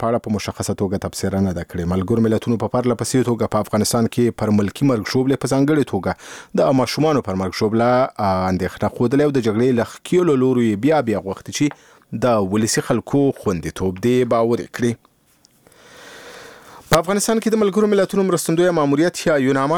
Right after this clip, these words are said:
ټینګار کړی چې په دې هیواد کې د وګړو د رایې ورکولو حق د خوندیتوب لپاره د ټولې هڅې وشي. یوناما د دوشنبې په ورځ په یوه خبر پاڼه کې د افغانستان د ولسمشرۍ له انتخاباتو څخه ملاتړ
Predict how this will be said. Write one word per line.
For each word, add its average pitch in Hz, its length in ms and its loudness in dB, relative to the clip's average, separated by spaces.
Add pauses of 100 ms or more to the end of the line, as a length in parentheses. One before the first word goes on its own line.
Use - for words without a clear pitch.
ټینګار 135 400 0
کړی 156 160 2
چې - 120 -10
په 147 100 -2
دې 139 120 2
هیواد 139 220 2
کې 151 160 0
د 139 80 2
وګړو 127 300 2
د 123 100 4
رایې 110 160 2
ورکولو 123 540 2
حق 127 220 -6
د - 120 -2
خوندیتوب 139 440 0
لپاره 123 340 0
د 104 120 0
ټولې 104 320 0
هڅې 117 260 -4
وشي. 87 300 -2
یوناما 107 320 2
د 117 140 -2
دوشنبې 131 360 0
په 135 80 0
ورځ 135 200 -2
په 143 80 4
یوه 131 160 2
خبر 135 220 -2
پاڼه 139 200 0
کې 131 100 0
د 127 80 0
افغانستان 127 400 0
د 117 80 2
ولسمشرۍ 139 800 0
له 110 240 2
انتخاباتو 107 580 -2
څخه - 200 -2
ملاتړ 92 320 -2